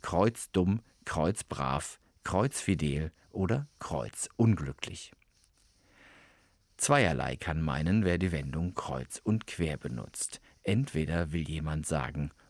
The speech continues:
„Oh, das ist hier wunderbar gemischt“, oder eher genervt ausdrücken, „Mein Gott, was für ein Durcheinander.“ Kreuzweise heißt erst einmal nur über Kreuz oder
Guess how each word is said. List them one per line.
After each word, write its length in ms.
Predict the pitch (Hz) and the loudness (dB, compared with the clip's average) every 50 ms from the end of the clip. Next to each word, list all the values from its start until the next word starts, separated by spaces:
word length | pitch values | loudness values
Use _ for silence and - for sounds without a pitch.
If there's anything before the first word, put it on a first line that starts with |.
| _ _ | _ _
„Oh, 320 | - 123 147 156 147 127 113 | 2 2 4 4 2 0 0
das 240 | - 80 87 - | 0 -2 -2 -2
ist 300 | - - 110 98 - - | -4 -2 -2 -2 -2 -2
hier 220 | - 98 87 76 69 | 0 0 0 2 2
wunderbar 500 | 90 117 143 135 104 90 - 67 - 78 | 2 4 4 4 2 2 0 -2 -2 -2
gemischt“, 540 | 82 78 76 101 127 131 - - - - - - - - - _ _ _ | 0 2 2 2 2 2 0 -6 -10 -14 -18 -20 -20 -20 -20 _ _ _
oder 360 | - 104 110 123 139 143 143 - _ | 2 4 4 6 4 2 0 -4 _
eher 480 | - 82 80 76 78 80 76 67 62 - | -2 0 0 0 -2 -2 -4 -4 -4 -4
genervt 580 | 90 73 67 64 69 78 92 - - - - | -4 -2 -2 0 0 0 0 -2 -4 -8 -6
ausdrücken, 680 | - 73 73 71 - - - 82 76 - 90 95 98 - - _ - - - - - - - | -4 -4 -2 -2 -4 -4 -6 -6 -4 0 2 2 2 0 -2 _ -20 -20 -20 -20 -20 -10 -2
„Mein 520 | 78 82 82 85 92 101 117 - - 95 | 0 2 2 4 4 2 2 0 0 0
Gott, 340 | 87 95 80 80 - - - _ _ _ | 0 0 0 0 -4 -10 -16 _ _ _
was 420 | 69 71 76 73 73 - - - | -4 0 0 0 0 0 -4 -4
für 380 | - - - 98 85 85 - - - - | -6 -6 -2 0 0 0 0 -2 -4 -6
ein 340 | - 78 80 87 - - - - | -4 -2 0 -2 -2 -4 -2 0
Durcheinander.“ 720 | - 104 92 87 - 67 71 80 78 73 69 65 62 - - _ _ _ _ _ _ _ _ _ _ _ _ _ _ _ | 2 2 2 0 -2 -4 -4 -4 -2 -2 -2 -4 -4 -6 -8 _ _ _ _ _ _ _ _ _ _ _ _ _ _ _
Kreuzweise 800 | - - - 156 170 - - - 76 71 69 76 82 90 95 - - _ - - | -2 2 4 4 4 4 2 0 2 2 2 2 2 2 2 0 -2 _ -6 -2
heißt 320 | 82 80 78 - - - | -2 -2 -2 -2 -4 -2
erst 320 | - 90 85 82 - - | 0 0 0 0 -2 -2
einmal 400 | - 82 82 78 71 69 67 65 | -2 0 0 0 0 0 -2 -2
nur 400 | 69 82 95 92 92 92 95 - - - | -2 0 2 4 4 2 2 0 -2 0
über 240 | 117 143 165 160 | 2 2 2 2
Kreuz 520 | 139 - - - 135 - 78 - - - - _ | 0 -2 -2 -2 -2 -2 -2 -4 -6 -10 -4 _
oder 380 | - 87 82 76 78 82 90 | 2 2 4 2 2 0 -2